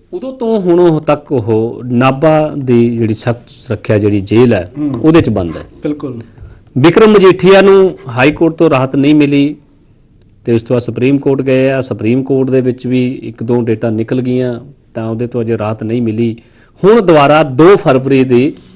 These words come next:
Speaker 1: ਸੁਣਵਾਈ ਹੋਣੀ ਹੈ ਇਸ
Speaker 2: ਹੂੰ,
Speaker 1: ਮਾਮਲੇ
Speaker 2: ਹੂੰ,
Speaker 1: ਤੇ
Speaker 2: ਹੂੰ, ਬਿਲਕੁਲ।
Speaker 1: ਵੀ ਉਹਨਾਂ ਨੂੰ ਰਾਹਤ ਮਿਲਦੀ ਹੈ ਜਾਂ ਨਹੀਂ ਮਿਲਦੀ। ਹੁਣ ਅਗਲੀ ਗੱਲ ਕਿ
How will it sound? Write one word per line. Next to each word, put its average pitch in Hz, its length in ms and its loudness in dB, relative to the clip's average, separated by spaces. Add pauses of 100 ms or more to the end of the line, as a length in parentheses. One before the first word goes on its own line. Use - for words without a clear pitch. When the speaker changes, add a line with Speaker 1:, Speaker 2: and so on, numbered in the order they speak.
(260)
Speaker 1:
ਸੁਣਵਾਈ 196 380 4
ਹੋਣੀ 120 300 2
ਹੈ 98 40 -6
ਇਸ - 140 -10
Speaker 2:
ਹੂੰ, 156 100 -8
Speaker 1:
ਮਾਮਲੇ 160 200 -4
Speaker 2:
ਹੂੰ, 139 80 -8
Speaker 1:
ਤੇ 135 60 -10
Speaker 2:
ਹੂੰ, 120 140 -12 (220)
ਬਿਲਕੁਲ। 147 340 -14 (200)
Speaker 1:
ਵੀ 104 360 -6 (260)
ਉਹਨਾਂ 156 260 2
ਨੂੰ 139 300 -2
ਰਾਹਤ 127 300 0
ਮਿਲਦੀ 120 520 -2
ਹੈ 117 140 0
ਜਾਂ 110 280 -6 (440)
ਨਹੀਂ 135 340 2
ਮਿਲਦੀ। 87 320 -8 (1200)
ਹੁਣ 254 340 4 (960)
ਅਗਲੀ 233 260 2
ਗੱਲ 240 220 0
ਕਿ 240 460 -2